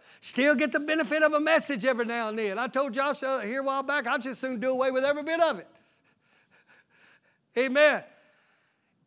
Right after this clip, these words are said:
But the, it, it, it's a trick of the enemy.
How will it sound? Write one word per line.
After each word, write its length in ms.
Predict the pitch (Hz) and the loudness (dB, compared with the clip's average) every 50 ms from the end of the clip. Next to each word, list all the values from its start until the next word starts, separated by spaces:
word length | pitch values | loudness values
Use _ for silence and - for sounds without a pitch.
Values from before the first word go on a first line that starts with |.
| _ _ _ - | _ _ _ 0
But 160 | 233 233 233 | 0 2 2
the, 160 | 240 240 - | 0 -2 0
it, 240 | - 233 240 202 202 | -2 -2 -2 -2 -2
it, 160 | 220 233 202 214 | -4 -4 -2 0
it's 200 | 240 233 - 214 | -2 0 0 -2
a 60 | 208 | -4
trick 320 | 202 - - 339 339 - | -2 0 0 0 2 2
of 100 | 294 277 | 0 2
the 180 | 233 269 277 294 | 2 2 2 4
enemy. 360 | 330 370 349 320 269 190 - | 4 4 4 2 0 -2 -4